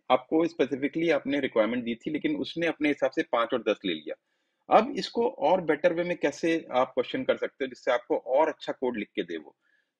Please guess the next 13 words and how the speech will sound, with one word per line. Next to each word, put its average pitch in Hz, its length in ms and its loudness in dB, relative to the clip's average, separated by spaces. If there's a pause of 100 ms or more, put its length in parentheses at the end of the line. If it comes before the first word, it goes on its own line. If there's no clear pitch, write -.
तो 180 400 2 (920)
यही 147 360 2
है 147 180 0
कि 143 140 0
requirement 180 520 2
अगर 190 140 0
clear 156 280 2
होगी 147 160 0
तो 160 100 -2
चैट 151 280 4
जीपीटी 147 400 -8
आपको 143 320 -8
perfect - 600 -4